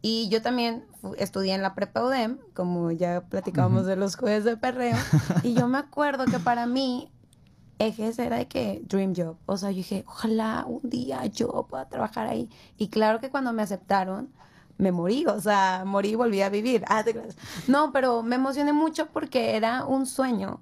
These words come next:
Speaker 1: hecho realidad y que yo en algún punto de mi vida me había visualizado en ese, en ese puesto.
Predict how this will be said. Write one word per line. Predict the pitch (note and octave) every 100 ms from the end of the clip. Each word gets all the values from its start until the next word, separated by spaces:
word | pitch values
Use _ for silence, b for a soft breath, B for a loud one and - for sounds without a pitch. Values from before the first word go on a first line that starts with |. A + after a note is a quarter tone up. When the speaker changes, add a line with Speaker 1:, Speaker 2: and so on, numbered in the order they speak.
| -
Speaker 1:
hecho | A3 A3
realidad | A3+ A3+ G#3+ G3+ G3 F#3 -
y | F3+
que | - F#3+ F#3+ F3+
yo | G#3 G#3
en | G#3
algún | G#3 A3 A3
punto | G#3+ A3
de |
mi | G#3+
vida | G3+ G3+ G3
me | G3
había | F#3 F#3 F#3 -
visualizado | F3+ A3 A3 G3 F3+ - F#3+ G3
en | F#3+
ese, | F#3 F3+ F#3 F#3 -
en | F3+ E3+
ese | E3+ -
puesto. | - - - -